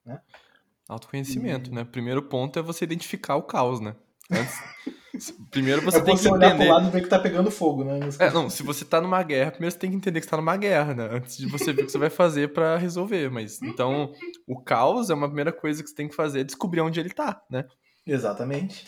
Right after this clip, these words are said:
Speaker 1: E se tu abraça ele, tu convive melhor com ele até uma hora ele desaparecer, assim.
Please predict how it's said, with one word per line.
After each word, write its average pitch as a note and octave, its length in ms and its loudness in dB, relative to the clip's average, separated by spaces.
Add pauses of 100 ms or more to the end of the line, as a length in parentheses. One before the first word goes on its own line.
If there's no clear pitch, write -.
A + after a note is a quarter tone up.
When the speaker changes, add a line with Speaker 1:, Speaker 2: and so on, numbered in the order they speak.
(340)
Speaker 1:
E C#3 100 -2
se C#3 120 -6
tu D3+ 100 4
abraça C#3 480 4
ele, C#3 160 0
tu - 80 -12
convive C#3+ 320 -4
melhor D3 320 4
com C#3+ 160 -4
ele C#3 240 0
até D3+ 360 2
uma D#3 140 0
hora D3+ 180 4
ele D#3 120 -4
desaparecer, D#3 640 -8
assim. C3 240 -20